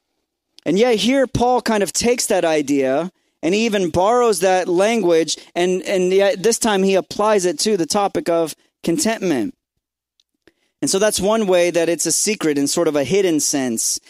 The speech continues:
But I think another way that he means here that it's a secret is that it's something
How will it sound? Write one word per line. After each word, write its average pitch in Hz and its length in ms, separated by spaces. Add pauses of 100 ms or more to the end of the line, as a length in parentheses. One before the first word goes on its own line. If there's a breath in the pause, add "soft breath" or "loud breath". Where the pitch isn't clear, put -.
(200 loud breath)
But 220 100
I 254 40
think 311 120
another 269 320
way 208 220
that 196 140
he 190 100
means 214 300
here 196 180
that 185 140
it's 180 120
a 175 60
secret 180 680 (200 loud breath)
is 180 120
that 240 140
it's 226 120
something 208 720